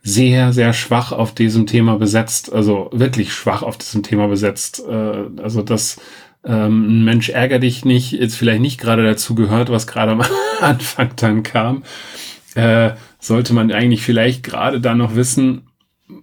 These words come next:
aber man merkt einfach, dass dieses Thema Brettspiel zumindest, äh, ja in, in der Glamour-Welt überhaupt keine Rolle spielt oder bei den wenigsten irgendwie auch nur eine Rolle spielt. Ähm,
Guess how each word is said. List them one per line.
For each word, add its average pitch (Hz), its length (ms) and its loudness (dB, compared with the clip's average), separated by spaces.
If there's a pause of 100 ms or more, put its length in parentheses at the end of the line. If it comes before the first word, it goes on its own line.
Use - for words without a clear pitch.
aber 123 240 2
man 120 220 4
merkt 120 340 0
einfach, 127 380 -4
dass 123 240 -4
dieses 120 380 -6
Thema 117 360 -2
Brettspiel 135 1000 -2
zumindest, 139 760 0
äh, 127 220 2
ja 117 280 2
in, 117 340 0
in 110 180 2
der 104 380 0
Glamour-Welt 127 840 2
überhaupt 117 600 -2
keine 107 240 -2
Rolle 107 260 0
spielt 120 400 -2
oder 107 160 -4
bei 107 100 0
den 104 220 2
wenigsten 113 520 2
irgendwie 117 360 0
auch 101 140 -2
nur 104 100 2
eine 101 140 0
Rolle 101 260 2
spielt. 117 460 -2 (760)
Ähm, 110 440 0